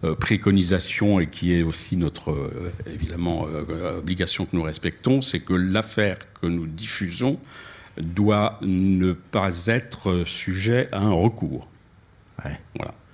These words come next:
Speaker 1: Faut pas qu'il y ait d'appel
Speaker 2: C'est très
Speaker 1: ou
Speaker 2: cadré.
Speaker 1: de recours.
Speaker 2: Et
Speaker 1: Donc c'est très cadré.
Speaker 2: il y a combien d'émissions par an ?
Speaker 1: Il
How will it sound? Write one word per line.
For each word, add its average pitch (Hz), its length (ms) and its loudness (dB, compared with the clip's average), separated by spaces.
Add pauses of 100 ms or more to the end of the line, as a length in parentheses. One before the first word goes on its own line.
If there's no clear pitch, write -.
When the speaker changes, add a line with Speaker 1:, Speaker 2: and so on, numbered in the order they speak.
Speaker 1:
Faut - 120 -12
pas 98 140 0
qu'il - 200 -2
y 80 40 2
ait - 20 0
d'appel 101 540 2
Speaker 2:
C'est 113 200 4
très 156 200 4
Speaker 1:
ou - 20 0
Speaker 2:
cadré. 131 460 6
Speaker 1:
de - 100 -4
recours. 90 360 -2
Speaker 2:
Et 135 40 6
Speaker 1:
Donc 113 120 6
c'est 110 120 4
très - 180 -2
cadré. 76 280 -2
Speaker 2:
il 131 60 0
y 139 60 6
a 147 60 6
combien 143 460 4
d'émissions 123 680 2
par 127 240 0
an ? 143 140 0 (960)
Speaker 1:
Il 98 420 2